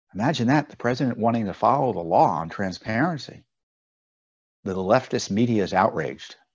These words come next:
I mean, it shows you how dishonest they are. <sighs> So, we've got a big election coming up, uh, you may have noticed,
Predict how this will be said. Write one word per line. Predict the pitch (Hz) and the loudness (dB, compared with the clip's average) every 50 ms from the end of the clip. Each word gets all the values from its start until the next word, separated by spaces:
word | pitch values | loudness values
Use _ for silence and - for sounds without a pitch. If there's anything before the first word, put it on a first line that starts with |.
| _ | _
I | - | -8
mean, | 92 98 107 | -6 -6 -4
it | 101 | 0
shows | - 135 127 113 | 4 6 6 6
you | 113 | 4
how | 98 - 95 90 | 2 2 2 0
dishonest | 80 76 - - 95 87 85 82 - - | 0 -2 -4 -4 -4 -4 -4 -6 -8 -8
they | - - | -8 -8
are. | - - - - - - _ _ _ _ _ _ _ _ - - - - - - - - - - - - - - - - - - - - - - - - _ _ _ _ _ - _ _ _ _ _ _ _ _ _ _ - | -8 -8 -8 -12 -14 -18 _ _ _ _ _ _ _ _ -20 -20 -20 -20 -20 -20 -20 -20 -20 -20 -20 -20 -20 -20 -20 -20 -20 -20 -20 -20 -20 -20 -20 -20 _ _ _ _ _ -20 _ _ _ _ _ _ _ _ _ _ 0
<sighs> | - - - - - - - - - - - - - _ _ _ _ _ _ _ _ - | 4 6 6 6 4 2 0 -6 -12 -18 -20 -20 -20 _ _ _ _ _ _ _ _ 0
So, | - - 220 208 160 113 95 - - - - - | 6 6 8 8 8 6 4 2 -2 -8 0 4
we've | - 135 127 | 6 8 10
got | 151 147 127 | 10 10 10
a | 123 | 10
big | 131 143 139 | 8 8 10
election | 131 123 123 123 120 - 123 104 | 10 10 8 8 6 4 4 4
coming | 95 107 104 101 95 | 6 6 6 8 8
up, | 95 123 160 - - _ _ _ _ _ _ _ _ _ _ _ _ - - - | 8 6 6 4 -2 _ _ _ _ _ _ _ _ _ _ _ _ -2 4 6
uh, | 107 107 104 104 101 101 98 98 98 98 98 95 90 82 - _ _ _ _ _ _ _ _ _ _ - | 8 8 10 10 10 10 10 8 8 8 6 4 2 0 -6 _ _ _ _ _ _ _ _ _ _ -4
you | 104 | 0
may | 95 95 95 | 2 2 2
have | 90 - - | 2 2 2
noticed, | 98 92 110 151 147 - - | 4 4 4 4 2 -2 -8